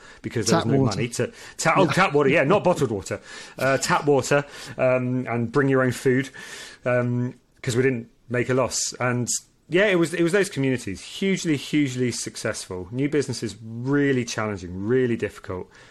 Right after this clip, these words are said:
Speaker 1: um, and those communities were a lot of work, but A, they gave me great insight into what was going on within brands, 'cause I'd hear all their problems every month.
Speaker 2: Exactly, yeah.
Speaker 1: Um, yeah, and, and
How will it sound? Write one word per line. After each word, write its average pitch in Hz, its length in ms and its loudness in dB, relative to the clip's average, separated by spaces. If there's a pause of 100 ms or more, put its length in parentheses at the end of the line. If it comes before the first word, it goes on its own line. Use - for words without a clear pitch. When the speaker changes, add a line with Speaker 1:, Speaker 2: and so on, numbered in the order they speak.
(180)
Speaker 1:
um, 98 360 -8
and 117 140 -2
those 127 140 0
communities 131 420 -2
were 117 80 0
a 120 60 2
lot 170 160 2
of 117 80 2
work, 117 480 -2 (400)
but 117 320 -6 (220)
A, 160 180 2
they 139 120 4
gave 123 160 0
me 117 100 -2
great 127 400 0
insight 139 540 0
into 113 180 -8
what 113 160 -4
was - 100 -16
going 110 200 -2
on 110 140 -2
within 98 260 -6
brands, 117 640 -4
'cause - 180 -10
I'd 98 100 -6 (180)
hear 135 180 4
all 127 80 4
their 101 120 -6
problems 127 400 -2
every 95 200 -4
month. 104 320 -6 (140)
Speaker 2:
Exactly, 143 540 2
yeah. 165 120 4
Speaker 1:
Um, 110 260 -2 (380)
yeah, 151 240 2 (100)
and, 131 220 2
and 143 260 0